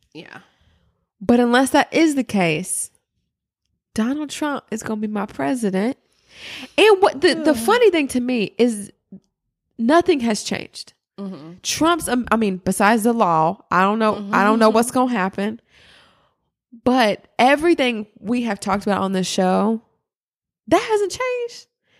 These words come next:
Speaker 2: It's just a matter of now there's a new, there's people who understand what we're talking about now.
Speaker 1: Yeah.
Speaker 2: There's still a lot of people who don't understand
Speaker 1: <laughs> Most
Speaker 2: oppression,
Speaker 1: people.
Speaker 2: racism,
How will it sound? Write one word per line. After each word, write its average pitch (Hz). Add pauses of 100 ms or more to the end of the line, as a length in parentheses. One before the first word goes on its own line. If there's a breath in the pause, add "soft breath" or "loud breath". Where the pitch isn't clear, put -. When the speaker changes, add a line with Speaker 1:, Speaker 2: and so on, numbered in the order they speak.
(160)
Speaker 2:
It's 370
just 381
a 349
matter 320
of 277
now 330
there's 302
a 277
new, 277
there's 247
people 269
who 226
understand 190
what -
we're 165
talking 175
about -
now. -
Speaker 1:
Yeah. 180 (720 soft breath)
Speaker 2:
There's 202
still 240
a 247
lot 254
of 247
people 247
who 240
don't 269
understand 214
Speaker 1:
<laughs> -
Most -
Speaker 2:
oppression, 226
Speaker 1:
people. 185
Speaker 2:
racism, 214